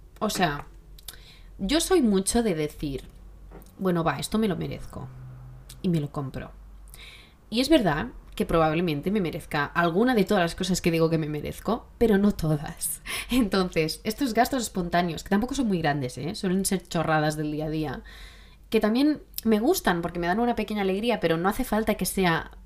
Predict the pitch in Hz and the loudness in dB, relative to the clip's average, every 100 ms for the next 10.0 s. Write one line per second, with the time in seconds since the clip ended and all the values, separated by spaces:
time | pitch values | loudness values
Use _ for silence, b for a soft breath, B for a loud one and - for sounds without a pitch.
0 | - 202 190 - 190 170 180 180 185 170 | -8 -4 -2 0 4 4 4 0 2 2
1 | 156 - 165 160 170 175 151 156 - B | 2 0 -2 4 6 6 4 -2 -6 B
2 | B - 170 156 156 156 160 160 - 160 | B -4 -2 -2 -2 -4 -6 -8 -4 -4
3 | 156 - 147 - 156 - - 170 - 165 | -4 -6 -6 -2 -2 -2 -2 -4 -2 0
4 | 170 208 233 381 - - B B B B | 4 4 4 2 -4 -8 B B B B
5 | B - 196 165 165 165 165 175 160 - | B -2 0 0 0 0 0 0 0 -2
6 | 151 151 - 139 - - 247 240 254 247 | -2 -4 -6 -12 -10 4 6 8 6 6
7 | 240 269 - - - 175 175 185 190 196 | 4 2 -2 -2 4 6 6 4 2 0
8 | 180 175 - 185 185 180 - 180 175 170 | -2 -2 -2 0 2 2 0 -2 -2 -2
9 | 165 160 160 165 165 165 156 156 160 180 | -2 0 -2 -4 0 2 2 0 -2 -4